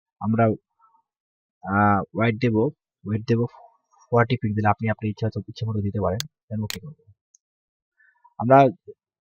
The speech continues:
ওয়া-, ওয়াইড যেই পিক্সেল ব্যবহার করব, আমাদের ফ্রেম টু ততটুকুই মোটা হবে। সিলেকশন দূর করার জন্য কন্ট্রোল ডি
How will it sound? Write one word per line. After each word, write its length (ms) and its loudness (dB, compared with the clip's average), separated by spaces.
ওয়া-, 240 6
ওয়াইড 380 4
যেই 440 4
পিক্সেল 300 2
ব্যবহার 240 4
করব, 320 -2
আমাদের 300 -2
ফ্রেম 280 -4
টু 80 0
ততটুকুই 380 -8
মোটা 220 0
হবে। 180 -4
সিলেকশন 260 0
দূর 120 2
করার 160 4
জন্য 140 2
কন্ট্রোল 360 0
ডি 140 0